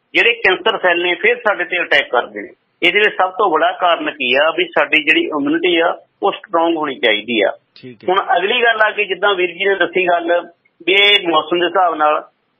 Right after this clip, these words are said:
Speaker 1: ਜਿਹੜੀ ਦਮੇ ਦੀ ਬਿਮਾਰੀ ਆ ਇਹ ਖਾਸ ਕਰਕੇ ਸਰਦੀਆਂ ਦੇ ਦਿਨਾਂ 'ਚ ਅਕਸਰ ਦੇਖਦੇ ਆ। ਦਮੇ ਦੀ ਬਿਮਾਰੀ ਜਦੋਂ ਸਰਦੀਆਂ ਹੁੰਦੀਆਂ ਕਾਫੀ ਹੱਦ ਤੱਕ ਵੱਧ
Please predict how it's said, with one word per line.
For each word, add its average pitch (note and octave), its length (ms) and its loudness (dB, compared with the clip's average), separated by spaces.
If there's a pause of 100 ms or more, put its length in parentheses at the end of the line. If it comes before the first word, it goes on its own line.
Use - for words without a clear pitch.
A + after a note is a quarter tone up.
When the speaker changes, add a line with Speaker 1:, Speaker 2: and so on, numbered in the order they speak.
Speaker 1:
ਜਿਹੜੀ A#3 200 0
ਦਮੇ D#3+ 380 -4
ਦੀ G3+ 120 -6
ਬਿਮਾਰੀ C3+ 560 0
ਆ D3+ 360 2 (120)
ਇਹ D3+ 60 0
ਖਾਸ E3 360 0 (120)
ਕਰਕੇ F3 380 0
ਸਰਦੀਆਂ D#3 500 0
ਦੇ D#3 140 0
ਦਿਨਾਂ C#3+ 260 2
'ਚ C#3+ 80 -2 (120)
ਅਕਸਰ D3 300 -4
ਦੇਖਦੇ G2+ 400 -4
ਆ। F#2 80 -12 (720)
ਦਮੇ D3+ 260 -2
ਦੀ G#3 120 0
ਬਿਮਾਰੀ F3+ 420 0
ਜਦੋਂ E3+ 280 -4
ਸਰਦੀਆਂ D#3 420 0
ਹੁੰਦੀਆਂ E3 280 2
ਕਾਫੀ D3+ 340 0
ਹੱਦ C#3 120 0
ਤੱਕ C#3 220 -2
ਵੱਧ G#2+ 220 -2